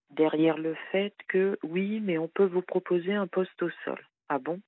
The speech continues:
Mais moi, je, j'ai fait tous les sacrifices qu'il était possible, techniques, financiers, conjugaux, sociaux, pour faire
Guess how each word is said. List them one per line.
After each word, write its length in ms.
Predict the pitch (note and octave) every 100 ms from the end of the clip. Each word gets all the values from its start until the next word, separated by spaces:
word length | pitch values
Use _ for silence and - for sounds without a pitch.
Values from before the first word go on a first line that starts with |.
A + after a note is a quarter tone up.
| _ _ _ _ _ _ _ _ -
Mais 180 | C#3+ D3
moi, 300 | D3 D3+ D3+
je, 600 | - C#3+ C#3 C3+ C3+ C3
j'ai 160 | D3+
fait 220 | - D3 -
tous 140 | E3
les 160 | E3 D#3 -
sacrifices 720 | D3 - D3+ - - D#3+ -
qu'il 180 | - D3
était 220 | C#3 -
possible, 760 | C#3 C#3+ C#3 - E3 E3 D3+ C#3 _ - - _ -
techniques, 520 | D#3 - E3 E3+ - -
financiers, 680 | E3 D#3 D3+ D3+ - E3+ F3+ - - - _
conjugaux, 760 | - D#3+ D#3 E3+ D#3 D#3 E3 F#3 - - _ - -
sociaux, 640 | E3+ - - F#3 F#3 G#3 _ _ _ _ _
pour 220 | - D3 - -
faire 220 | F#3